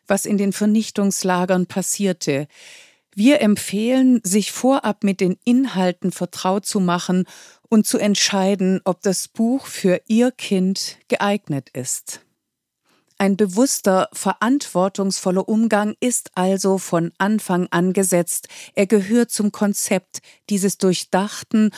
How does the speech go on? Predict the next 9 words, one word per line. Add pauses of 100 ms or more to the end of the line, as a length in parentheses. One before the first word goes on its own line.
(140)
und
zugleich
berührenden
Sachbuches
dazu. (320)
Die
Berührung
ist
wichtig.